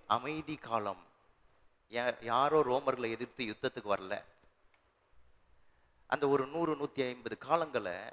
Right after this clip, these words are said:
யுத்தமே இல்லாம வாழ்ந்துட்டு இருக்கிறாங்க. ஏன்னா ரோமர்கள்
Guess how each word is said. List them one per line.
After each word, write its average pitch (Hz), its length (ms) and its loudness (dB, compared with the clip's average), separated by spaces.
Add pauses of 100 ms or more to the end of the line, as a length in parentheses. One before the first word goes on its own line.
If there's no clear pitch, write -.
(600)
யுத்தமே 165 540 -4
இல்லாம 143 400 2
வாழ்ந்துட்டு 131 400 -2
இருக்கிறாங்க. 98 340 -4 (480)
ஏன்னா 127 220 0
ரோமர்கள் 127 480 0